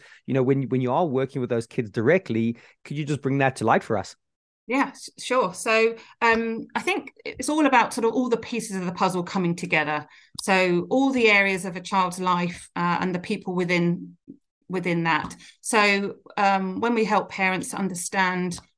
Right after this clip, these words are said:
Speaker 2: you know, the kind of do's and don'ts of interacting with the child, and they can, they share, share that with, uh, extended family members, um, briefing, you know, grandparents on how to interact in a way that's gonna put their child at ease,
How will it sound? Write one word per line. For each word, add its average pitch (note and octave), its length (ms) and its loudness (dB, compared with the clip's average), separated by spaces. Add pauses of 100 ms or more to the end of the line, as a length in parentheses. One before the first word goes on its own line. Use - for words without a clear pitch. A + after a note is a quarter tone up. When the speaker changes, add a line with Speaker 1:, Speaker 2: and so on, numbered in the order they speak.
(480)
Speaker 2:
you F#3+ 100 -2
know, E3+ 80 0
the F3 100 -6
kind C4+ 200 2
of - 80 -2
do's G#3+ 300 2
and F#3 160 -2
don'ts F3+ 380 0
of F#3 120 -4
interacting A3 920 0
with A3 180 0
the G#3+ 80 2
child, G#3+ 580 4
and F#3+ 160 -4
they G3 120 2
can, F#3+ 300 -8
they F3+ 160 -4
share, F3+ 400 -4
share F#3 280 -4
that F3+ 240 2
with, F3 300 -2 (140)
uh, E3 60 -6
extended F3 480 -4
family C4 380 4
members, A3+ 640 2 (360)
um, F3+ 260 -2
briefing, F3+ 720 0
you - 120 -6
know, - 80 -6
grandparents G3 920 0
on F#3 120 -4
how F#3 180 -4
to - 160 -6
interact F#3 680 -2 (180)
in F#3+ 100 0
a F#3+ 60 0
way F#3 260 0
that's F3 180 -8
gonna F#3 180 -8
put F#3 300 -8
their F3+ 160 -4
child F3 380 -2
at - 120 -10
ease, A#3+ 400 0